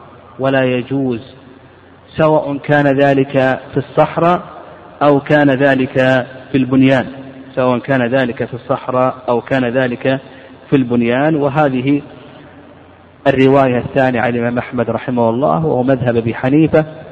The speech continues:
واختيار شيخ الإسلام تيمية رحمه الله، واستدلوا بالعمومات، استدلوا بالعمومات. وكما ذكرنا أن ابن القيم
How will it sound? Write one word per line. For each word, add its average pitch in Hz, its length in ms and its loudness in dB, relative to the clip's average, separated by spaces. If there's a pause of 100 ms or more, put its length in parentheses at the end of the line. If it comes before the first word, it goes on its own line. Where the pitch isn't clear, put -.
(440)
واختيار 135 560 0 (100)
شيخ 127 180 -2
الإسلام 123 480 -4
تيمية 123 340 -4
رحمه 120 420 -4
الله، 156 320 -2
واستدلوا 175 460 -2
بالعمومات، 135 540 0 (1040)
استدلوا 135 720 0
بالعمومات. 120 600 -4 (1300)
وكما 160 400 0
ذكرنا 156 600 0 (120)
أن 139 180 -2
ابن 131 180 -2
القيم 147 560 0